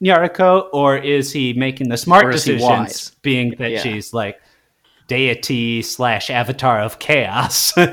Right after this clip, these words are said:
Speaker 2: Yeah, she's some sort of weird, unknowable creature that would kill him instantly to look at.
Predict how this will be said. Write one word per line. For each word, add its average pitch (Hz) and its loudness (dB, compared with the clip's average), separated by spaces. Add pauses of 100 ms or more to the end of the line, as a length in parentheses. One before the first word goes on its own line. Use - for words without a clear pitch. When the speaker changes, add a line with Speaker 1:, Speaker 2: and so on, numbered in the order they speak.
(300)
Speaker 2:
Yeah, 135 0
she's - -2
some 135 2
sort 135 0
of 113 -8
weird, 135 -2
unknowable 131 -2
creature 131 -4
that 110 -4
would 127 -8
kill 123 -2
him 113 -4
instantly 110 -10
to 101 -10
look 110 -4
at. 80 -10